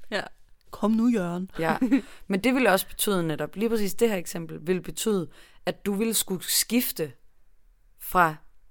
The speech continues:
Speaker 2: dit åbne fokus, formålet med det kreative,
Speaker 1: Mm.
Speaker 2: ned til det fokuserede, for at kunne lytte til den person.
Speaker 1: Ja.
Speaker 2: Fordi hvis du går ned i dit fokuserede, så er du lyttende og auditiv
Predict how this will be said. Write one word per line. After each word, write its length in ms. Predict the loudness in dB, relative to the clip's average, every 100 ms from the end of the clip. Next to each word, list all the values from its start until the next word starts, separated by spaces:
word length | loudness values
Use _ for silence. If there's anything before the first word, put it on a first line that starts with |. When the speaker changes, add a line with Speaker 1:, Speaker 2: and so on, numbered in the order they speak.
| -8
Speaker 2:
dit 160 | -8 4
åbne 340 | 6 8 6
fokus, 580 | 4 2 2 -2 -4 -6 -6 -4
formålet 520 | 2 4 4 2 0
med 100 | -4
det 100 | -6
kreative, 520 | -4 -2 -2 -4 -4
Speaker 1:
Mm. 180 | -4 -6 -12 _ _ -8
Speaker 2:
ned 280 | 0 2 2
til 180 | 0 -4
det 120 | -6
fokuserede, 720 | -4 0 4 6 4 2 -4 -10 -16 -20 -20 -20 -20 -20 -20 -20 -20 -20 -20 _ _ -20 -20 4
for 120 | 8
at 240 | 8 4
kunne 320 | 0 -2 0 2
lytte 300 | 4 4 -2 -6 -12
til 140 | 0
den 160 | 0 4
person. 420 | 4 4 2 -4 -6
Speaker 1:
Ja. 120 | -4 -4
Speaker 2:
Fordi 180 | -4 -2
hvis 180 | -2 -2
du 100 | 2
går 140 | 6
ned 140 | 6 6
i 60 |
dit 180 | 2 -2
fokuserede, 560 | -2 -4 0 2 2 0 -10 -8
så 140 | 0
er 120 | 0 2
du 140 | 0
lyttende 340 | -2 -4 -10 -12 -2
og 160 | 2
auditiv 540 | 2 0 -6 -6 -10